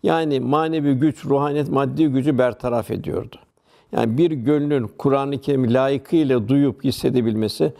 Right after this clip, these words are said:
ancak o gönlün Peygamber Efendimiz'e, Peygamber duymuş,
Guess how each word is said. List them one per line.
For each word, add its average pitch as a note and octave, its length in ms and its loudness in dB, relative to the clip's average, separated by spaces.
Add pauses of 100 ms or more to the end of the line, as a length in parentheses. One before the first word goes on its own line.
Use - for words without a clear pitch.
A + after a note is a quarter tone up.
(240)
ancak C3 360 0 (100)
o E3 220 0
gönlün C#3+ 460 0
Peygamber C#3+ 600 0
Efendimiz'e, C3+ 800 0 (340)
Peygamber C#3 500 0
duymuş, D3 580 0